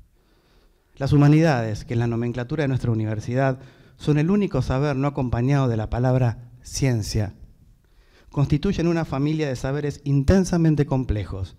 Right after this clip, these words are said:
profundamente exigentes y demandantes, pero también enormemente decisivos en el desarrollo tanto espiritual como material de una sociedad y las personas que la componen. ¿Por qué digo todo esto? Porque el gran logro de uno de los nuestros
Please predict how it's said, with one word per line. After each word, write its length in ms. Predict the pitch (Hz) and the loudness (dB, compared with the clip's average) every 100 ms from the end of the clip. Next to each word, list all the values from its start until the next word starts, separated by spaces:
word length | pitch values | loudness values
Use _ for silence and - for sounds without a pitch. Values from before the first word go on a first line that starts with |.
| _ _ _ - | _ _ _ 2
profundamente 880 | 120 120 - 190 175 151 147 147 143 | 4 4 4 2 4 2 2 2 0
exigentes 720 | - 123 151 165 160 170 170 | -2 -4 -2 -2 -2 -4 -2
y 80 | 135 | -2
demandantes, 840 | 135 139 139 113 101 95 92 - - _ _ _ _ _ | 0 0 0 -2 -6 -10 -14 -16 -20 _ _ _ _ _
pero 160 | - 113 | -6 -4
también 280 | 120 139 143 | 0 2 2
enormemente 800 | 135 147 156 143 131 139 131 127 | 2 2 2 2 2 2 0 0
decisivos 720 | 113 120 107 156 156 160 - - - - - - | -2 -4 -4 -2 0 -2 -4 -18 -20 -20 -14 -4
en 120 | 117 | -2
el 60 | 117 | -2
desarrollo 520 | 123 120 127 120 113 | -2 -2 -2 -4 -4
tanto 240 | 139 135 | -2 -2
espiritual 640 | 131 123 113 113 147 156 | -2 -4 -6 -4 -2 -2
como 220 | 147 120 113 | -2 -2 -2
material 480 | 110 113 120 135 | -2 -2 0 0
de 80 | 123 | 0
una 120 | 131 | -2
sociedad 600 | 120 120 - 113 131 147 - | -4 -8 -8 -6 -2 -4 -4
y 80 | 104 | -2
las 120 | 101 | 0
personas 400 | 113 117 110 110 | 0 0 -4 -4
que 80 | 107 | -6
la 120 | 104 | -8
componen. 540 | 107 104 98 95 98 _ - - _ _ _ _ _ _ _ _ - | -6 -4 -6 -8 -16 _ -20 -20 _ _ _ _ _ _ _ _ -6
¿Por 140 | 262 | -2
qué 160 | 127 117 | 2 2
digo 180 | 110 110 | 2 0
todo 260 | 107 104 | -2 -2
esto? 380 | 87 - - - - - - - - - - - - _ _ - - - - - | -4 -8 -12 -12 -16 -14 -10 -10 -10 -14 -20 -20 -20 _ _ -20 -20 -20 -20 -8
Porque 220 | 127 120 | -6 -4
el 80 | 143 | -4
gran 240 | 170 180 175 | 0 2 4
logro 320 | 175 165 143 | 4 4 2
de 60 | |
uno 200 | 151 156 | 0 0
de 60 | 139 | -2
los 160 | 127 120 | -4 -2
nuestros 600 | 139 123 110 107 - | -4 -4 -6 -8 -10